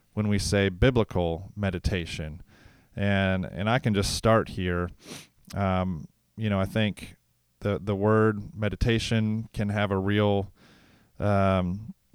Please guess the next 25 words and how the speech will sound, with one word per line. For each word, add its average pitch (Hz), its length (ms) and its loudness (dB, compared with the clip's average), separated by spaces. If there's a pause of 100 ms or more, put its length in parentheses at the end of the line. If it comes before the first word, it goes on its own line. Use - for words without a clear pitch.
(540)
uh, 101 320 4 (260)
our 101 120 -2
culture 117 600 4
really 104 280 0
takes 113 320 2
that 104 180 2
word 107 260 4
and 98 100 0
has 101 180 0
a, 95 200 0
a 95 60 -2
strong 110 400 0
meaning 110 240 0
for 104 240 2
it 101 40 2
in 101 80 0
one 107 220 0
way, 92 400 2
and, 95 260 -2
and, 95 440 -4 (720)
but 113 100 6
it's 113 180 2
this 117 220 4
idea 110 320 8
of 92 80 0